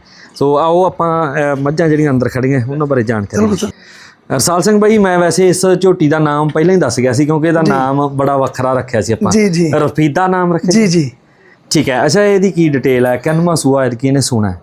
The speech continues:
Speaker 2: ਇਹ ਯਾਰ ਕਾ ਦੂਜਾ ਸੂਆ ਸੂਣ ਜਾ ਰਹੀ ਆ।
Speaker 1: ਠੀਕ ਹੈ।
Speaker 2: ਇਹਦੀ ਪੰਦਰਾਂ ਜੁਲਾਈ ਵਾਲੇ ਦਿਨ ਨਾ ਮੈਂ ਆਪਣੇ ਫੋਨ ਦੇ ਵਿੱਚ
Speaker 1: ਹੂੰ।
Speaker 2: ਇਹਦੀ ਵੀਡੀਓ ਕਵਰ ਕੀਤੀ ਹੈ ਜੀ ਦੁੱਧ ਦੀ।
Speaker 1: ਅੱਛਾ।
Speaker 2: ਪੰਦਰਾਂ ਜੁਲਾਈ ਨੂੰ ਇਸ ਕੋਲ ਦੁੱਧ ਤਕਰੀਬਨ ਅੱਠ ਤੋਂ ਨੌ ਕਿਲੋ ਆ, ਮੇਰੇ ਕੋਲ ਵੀਡੀਓ ਆਪਣੇ iPhone 'ਚ ਬਣੀ ਆ।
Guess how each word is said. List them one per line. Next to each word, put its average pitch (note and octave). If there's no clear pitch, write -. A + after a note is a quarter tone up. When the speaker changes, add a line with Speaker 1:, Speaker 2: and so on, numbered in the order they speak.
Speaker 2:
ਇਹ B3
ਯਾਰ C4+
ਕਾ C#4
ਦੂਜਾ A#3+
ਸੂਆ A#3+
ਸੂਣ A#3+
ਜਾ F#3+
ਰਹੀ G3
ਆ। C4+
Speaker 1:
ਠੀਕ D3
ਹੈ। G#2
Speaker 2:
ਇਹਦੀ C4+
ਪੰਦਰਾਂ C#4
ਜੁਲਾਈ A#3
ਵਾਲੇ B3+
ਦਿਨ C#4
ਨਾ D4
ਮੈਂ C4+
ਆਪਣੇ B3+
ਫੋਨ A3+
ਦੇ A#3+
ਵਿੱਚ A#3
Speaker 1:
ਹੂੰ। F3
Speaker 2:
ਇਹਦੀ B3+
ਵੀਡੀਓ B3+
ਕਵਰ B3
ਕੀਤੀ A#3+
ਹੈ C4
ਜੀ C#4
ਦੁੱਧ A3+
ਦੀ। G3
Speaker 1:
ਅੱਛਾ। D3+
Speaker 2:
ਪੰਦਰਾਂ C4
ਜੁਲਾਈ B3+
ਨੂੰ C4+
ਇਸ B3+
ਕੋਲ B3+
ਦੁੱਧ B3
ਤਕਰੀਬਨ B3+
ਅੱਠ A#3
ਤੋਂ B3+
ਨੌ A3
ਕਿਲੋ A3+
ਆ, B3+
ਮੇਰੇ A#3+
ਕੋਲ A3+
ਵੀਡੀਓ A3
ਆਪਣੇ G#3+
iPhone G3+
'ਚ G3+
ਬਣੀ G3
ਆ। B3